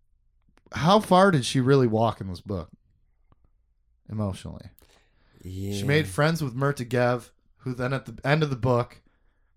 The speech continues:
Speaker 1: tested her resolve again and said, "Hey, I, I almost, I almost killed my grandpa, and I really wanted to at the time, and I thought I would never have regretted it,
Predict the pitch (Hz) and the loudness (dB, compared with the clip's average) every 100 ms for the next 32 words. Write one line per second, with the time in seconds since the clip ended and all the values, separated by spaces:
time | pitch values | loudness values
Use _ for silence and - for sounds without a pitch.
0 | _ _ _ _ _ _ _ _ - 170 | _ _ _ _ _ _ _ _ -2 2
1 | 170 165 170 147 156 147 131 151 151 139 | 2 2 0 2 0 0 4 6 6 4
2 | 131 147 123 107 117 117 127 117 160 165 | 2 0 0 -4 -8 -6 -2 2 4 6
3 | 147 151 139 147 143 151 156 151 - - | 6 4 4 2 4 4 4 0 -4 -2
4 | 151 160 - - 165 147 123 135 147 151 | 2 2 0 2 2 2 -2 -2 -2 0
5 | 120 107 101 120 120 120 117 120 120 135 | -2 -2 -4 -6 -6 -4 -2 -2 2 4
6 | 131 120 120 143 147 165 156 156 165 165 | 2 2 0 0 0 0 0 -2 0 0
7 | 175 127 113 135 135 120 110 120 120 120 | 0 -2 -4 -2 0 0 0 -2 -2 -2
8 | 127 113 110 110 110 117 135 170 | -2 -2 -4 -4 -4 -2 -2 -2